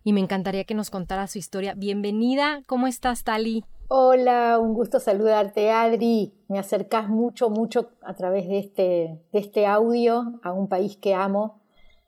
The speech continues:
Speaker 2: a una cultura que me ha abierto los brazos una y mil veces y que extraño. Así que te
Speaker 1: Ay.
Speaker 2: agradezco mucho que la palabra sea un puente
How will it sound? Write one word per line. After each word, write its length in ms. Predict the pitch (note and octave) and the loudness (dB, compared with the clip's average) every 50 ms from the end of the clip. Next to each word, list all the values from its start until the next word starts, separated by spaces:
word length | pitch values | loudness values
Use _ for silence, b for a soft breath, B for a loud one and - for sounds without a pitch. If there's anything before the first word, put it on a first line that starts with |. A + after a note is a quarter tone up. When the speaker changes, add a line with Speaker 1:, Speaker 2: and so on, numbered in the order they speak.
| _ _ | _ _
Speaker 2:
a 400 | - - F#3 F3 F3 E3+ E3 E3+ | -14 -10 -8 -8 -6 -6 -4 -4
una 220 | E3+ F3+ F#3 F#3+ F3+ | -4 -2 -2 -2 -2
cultura 680 | - G3 F#3 E3 - G#3 G3+ G3+ G3+ F#3 F3+ F3+ - _ _ _ - | -2 -4 -6 -4 -4 -2 0 0 0 0 -2 -6 -12 _ _ _ -10
que 140 | F3+ E3+ | -10 -8
me 160 | E3 E3+ F3+ F3+ | -6 -6 -4 -4
ha 40 | |
abierto 720 | F3+ F3+ F3 F#3 F#3+ F#3 F#3+ F#3+ F3+ F3+ E3+ E3 E3 D#3+ - _ _ _ | -4 0 0 0 0 2 0 0 0 0 0 -2 -6 -8 -14 _ _ _
los 200 | - F3+ F#3 - | -4 -4 -4 -2
brazos 760 | E3+ G3 G#3 G3+ G3+ G3+ - G#3+ G3+ G3 G3 - - - _ _ _ _ _ _ _ _ | -2 -2 -2 -2 -2 -2 -2 -2 -2 -2 -4 -10 -20 -20 _ _ _ _ _ _ _ _
una 280 | - G3+ G3 G3 G3+ G3 | -6 -2 -2 0 0 0
y 80 | F#3+ F#3 | -2 -2
mil 260 | F#3 F#3 F3+ F3+ F3+ | -2 -4 -2 -2 0
veces 500 | F#3 G3 G3 F#3+ - G#3+ A3+ A3+ - - | 0 0 0 -2 -4 -6 -6 -6 -6 -10
y 80 | F3 | -10
que 100 | - - | -10 -10
extraño. 720 | E3 - - - - G3 F3+ F3 F3+ F3 E3+ F3 F3 E3 - _ b b b b b b b b _ | -12 -12 -10 -6 -4 -4 -4 -4 -6 -8 -8 -8 -10 -10 -14 _ b b b b b b b b _
Así 200 | A3 G3+ G3 F#3+ F#3 | -10 -8 -6 -4 -4
que 120 | F#3 F#3 | -4 -2
te 60 | F#3 F#3 | 0 0
Speaker 1:
Ay. 60 | F3+ | 0
Speaker 2:
agradezco 560 | F3+ F3 F3+ F#3 G3 - - _ G#3+ G3+ G3+ | 0 0 -2 -2 -4 -6 -6 _ 2 2 2
mucho 380 | G3+ G#3 G#3+ A3+ A3 A3 A#3 A3+ | 2 0 0 0 0 0 0 0
que 100 | A3 G3+ | 2 0
la 160 | F#3 F#3 F3+ | -2 -2 -2
palabra 360 | - F3+ F3+ F#3 F#3+ F#3+ G3 | -2 -2 -2 -2 -2 -4 -6
sea 200 | F#3 - - F#3 | -6 -4 -4 -2
un 100 | F3+ F#3 | -2 -4
puente 680 | F3 - F#3+ F#3+ F#3 F#3 F#3+ F#3+ - G#3 G#3 G#3 G3+ | -4 -4 -4 -4 -4 -4 -4 -2 -2 -2 -2 -2 -6